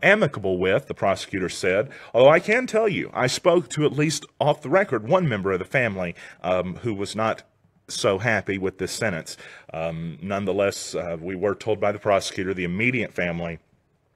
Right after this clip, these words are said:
uh, was happy with that. Um, he murdered Alicia Bird Carr, twenty-one, and that happened this year on March twenty-seventh,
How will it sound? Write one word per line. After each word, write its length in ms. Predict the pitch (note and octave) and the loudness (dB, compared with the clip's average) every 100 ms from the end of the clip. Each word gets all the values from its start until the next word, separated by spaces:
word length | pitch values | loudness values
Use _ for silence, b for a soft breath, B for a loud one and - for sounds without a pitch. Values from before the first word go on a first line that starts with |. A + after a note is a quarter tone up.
| _ - - | _ -20 -12
uh, 200 | D#2 D#2 | -10 -8
was 220 | D#2+ E2+ | -6 -8
happy 320 | - F#2 F2 F2 | -2 -2 -2 -6
with 220 | E2 - | -6 -2
that. 260 | F2+ D#2+ B B B B B - | -2 -2 B B B B B -10
Um, 500 | D#2+ E2 D#2+ D#2 D#2+ _ _ _ - | -8 -6 -6 -8 -12 _ _ _ -16
he 220 | - C#3 | -2 0
murdered 480 | C#3+ C#3+ A#2+ G#2+ G2+ | 4 6 6 2 0
Alicia 520 | G2+ G2 A2+ B2 A#2 | -4 -2 -4 -2 0
Bird 340 | G2+ A2 G2+ F2+ | 2 4 4 2
Carr, 540 | - G#2 F2+ C#2 - b b _ | 0 2 2 0 -8 b b _
twenty-one, 800 | - A#2 A#2 G#2+ G#2+ F#2+ E2 D#2+ E2+ | -6 -2 -2 0 0 0 -2 -6 -10
and 180 | E2+ F2 G2+ | -8 -4 0
that 140 | G#2+ | 0
happened 480 | A#2 G#2+ G2 F2 E2 | 0 0 0 -4 0
this 220 | G2+ - | -2 0
year 380 | G2 F#2 E2+ D2+ B B B | -2 -2 -2 -6 B B B
on 160 | E2+ E2 | -6 0
March 340 | G2+ G#2+ - | 0 0 -4
twenty-seventh, 840 | - G#2+ F#2 - A#2+ A2 B2 - | -4 -2 -2 -2 0 2 0 -6